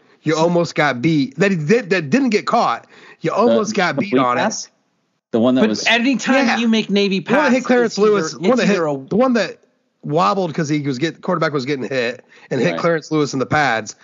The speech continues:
Speaker 1: They're like, "Oh, they're, the, these D Bs are getting beat deep." You're playing a fucking option team.
Speaker 3: Any pass is like a trick play. They passed it six
Speaker 1: It's
Speaker 3: times.
Speaker 1: like
Speaker 3: Any pass is like a trick play. You spend all game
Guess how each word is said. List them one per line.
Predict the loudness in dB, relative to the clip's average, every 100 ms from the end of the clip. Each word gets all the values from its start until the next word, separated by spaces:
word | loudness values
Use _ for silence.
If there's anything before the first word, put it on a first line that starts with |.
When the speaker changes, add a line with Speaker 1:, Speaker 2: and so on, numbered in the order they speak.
| -20 -20 _
Speaker 1:
They're | 0 2
like, | 0 2
"Oh, | 2 2
they're, | 0 -2
the, | -4 -6
these | -2 0 0 -6
D | -8 -2 2
Bs | 2 2
are |
getting | 0 0
beat | -4 -2
deep." | -2 -2 -8 -20 -4
You're | -2
playing | 0 0 0
a |
fucking | -2 -2 -2 0
option | 0 0 -4 -6
team. | -4 -6 -6 -14 _ _ _ _ _ _ _ _ -4
Speaker 3:
Any | -2 -2
pass | -4 -2 -2 -2
is | -4
like | -4 -6
a |
trick | -6 -6 -8
play. | -4 -2 -2 -6 -16 _ _ _ _ _ _ -10 -2
They | -2
passed | 0 -2 -4
it | -12
six | -8 -6 -2
Speaker 1:
It's |
Speaker 3:
times. | -2 -2
Speaker 1:
like | -2 -4 _ -2
Speaker 3:
Any | -2 -2 -4
pass | -2 -2 -2 -8
is | -8
like | -6 -8
a |
trick | -10 -10 -10
play. | -8 -8
You | -8
spend | -10 -6 -6 -6 -4
all | -2 0 0 -2
game | -6 -6 -4 -2 -4 -8